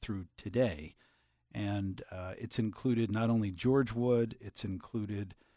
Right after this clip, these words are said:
uh, Richard Wood Senior. Richard Wood helped, he was one of the first, um, in the family that was on the board. He was considered chop's third president from eighteen seventy-one to seventy-five, but at that time,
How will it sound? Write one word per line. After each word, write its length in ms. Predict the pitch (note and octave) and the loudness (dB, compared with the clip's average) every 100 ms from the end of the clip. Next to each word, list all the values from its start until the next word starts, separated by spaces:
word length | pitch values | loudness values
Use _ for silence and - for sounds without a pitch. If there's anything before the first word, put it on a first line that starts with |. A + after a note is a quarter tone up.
| _ _ _ | _ _ _
uh, 200 | G2 F#2 | -6 -4
Richard 420 | F#2 C3+ - D3 | 4 4 6 2
Wood 460 | B2+ A2+ B2+ C#3 C3+ | 2 2 2 0 -2
Senior. 520 | - D3 D3+ D3+ F3 | 0 4 6 4 2
Richard 400 | D#3 A2+ - A#2+ | 2 0 2 0
Wood 320 | A2 A2+ A2+ | 4 4 4
helped, 460 | G#2 - A2 G2+ - - _ _ _ _ | 0 0 0 0 -10 -20 _ _ _ _
he 60 | |
was 180 | A2 G2 | -4 -2
one 160 | G#2+ A2 | 0 2
of 80 | F#2 | 0
the 60 | |
first, 540 | F2 - A2+ - - - | -2 2 2 2 -4 -8
um, 400 | G2+ G2 F#2+ F#2 - - | -6 -6 -6 -8 -14 2
in 220 | C3 C3+ | 6 6
the 100 | A#2 | 4
family 560 | - D3+ D3 C#3 C3 | 4 6 8 10 8
that 220 | A#2+ A2+ G#2 | 8 4 -2
was 200 | G2+ - | -8 -6
on 440 | A#2+ A#2 A#2 A2+ G2+ | 0 2 4 4 2
the 120 | F#2+ | -2
board. 560 | G2 C#3+ C3+ C3+ C3 B2 - _ _ _ | -2 0 4 4 2 0 -14 _ _ _
He 80 | G#2+ | -2
was 180 | G2+ - | -2 0
considered 500 | - G2 - A2 F2 | 2 2 2 2 2
chop's 380 | - A2+ - | 2 2 0
third 400 | - - G2 E2+ | -2 0 0 -2
president 720 | - - D3+ C#3+ C#3+ D#3 - - _ _ | -2 8 8 10 8 6 2 -8 _ _
from 400 | A#2 G2+ F#2+ - - | 0 2 2 -2 0
eighteen 440 | B2+ - C3 A#2+ | 0 4 8 8
seventy-one 720 | A2 B2 A2+ G#2+ G#2+ B2+ B2+ | 8 6 6 4 6 6 8
to 40 | G#2 | 6
seventy-five, 800 | - A2+ G2 F#2+ - B2+ B2 G#2+ | 4 2 2 0 2 4 4 4
but 100 | G2 | 0
at 100 | F#2 | 4
that 240 | B2+ - | 4 4
time, 440 | - A#2+ A#2 A2 | 2 4 6 4